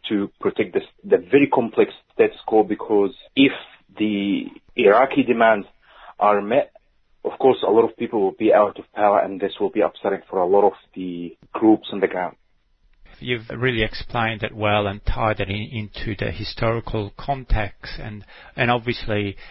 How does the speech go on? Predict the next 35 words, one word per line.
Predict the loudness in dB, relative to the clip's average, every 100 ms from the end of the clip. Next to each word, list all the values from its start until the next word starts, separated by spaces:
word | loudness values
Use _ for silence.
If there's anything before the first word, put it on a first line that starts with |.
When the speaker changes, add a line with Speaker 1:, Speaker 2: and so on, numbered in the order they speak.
| -12
Speaker 2:
if | -8 -6
the | -4
demands | -2 -2 -2 -2 -8 -6
for | -4 -4 -4 -8
jobs, | -2 0 0 -4 -12 -10 -6
no | -6
corruption, | -6 -6 -4 -4 -4 -8 -6 -6 -6 -10 -12
uh, | -10 -10 -6
better | -4 -4
pay | -4 -2 -2 -2
and, | -6
and | -10 -12 -12
conditions | -12 -6 -6 -4 -8 -10 -12 -14 -14 -10
happen, | -6 -4 -4 -6
a | -4
lot | -2 -2
of |
people | -4 -8 -6
in | -12 -4
government | -2 -2 -8 -10 -12 -20 -20 -20 -20 -14
and | -8 -8 -2
those | -2 -2 -6
connected | -4 -4 -2 -6 -6
would | -12 -4
lose | -2 0 -2 -4
a |
lot. | -2 -2 -6 -8 -8 -8 -18 -4
So | -2 -2 -8 -4
as | -2 0
a |
last | 0 2 0 2 0 0
question, | -2 -2 -2 -8 -6 -6 -6 -10 -16 -18 -20
where | -12 -4 -4 -2 -4
to | -4 -2
now, | 0 2 0 -2